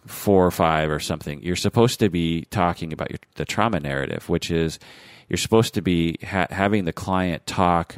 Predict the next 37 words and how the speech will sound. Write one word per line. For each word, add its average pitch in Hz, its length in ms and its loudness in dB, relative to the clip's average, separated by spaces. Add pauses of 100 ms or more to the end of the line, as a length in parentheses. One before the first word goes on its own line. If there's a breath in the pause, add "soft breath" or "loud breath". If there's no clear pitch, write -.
about 78 800 -2
the 80 140 -2
story 76 760 2 (300)
of 82 400 0
the 76 480 -4 (220 soft breath)
trauma. 123 440 -2 (400 soft breath)
You're 85 120 -2
supposed - 320 -2
to 87 40 -4
get 92 280 0
the 98 80 -2
client 80 420 -6
to 82 80 -10
start - 260 -4
talking 82 600 -4 (180)
directly 85 520 0
about 76 260 -2
what 71 100 -4
happened 87 320 -8
to - 80 -16
them. - 180 -16 (1000 loud breath)
Well, 117 380 6
if, 120 420 4 (280)
if 110 260 4
the, 101 200 2
if, - 460 2
again, 107 380 4
if - 140 2
it 95 40 4
was 92 160 4
a 90 60 0
simple 127 340 0
trauma 98 400 2
like 80 160 0
a 76 60 -4
car 131 340 0
accident, - 540 -8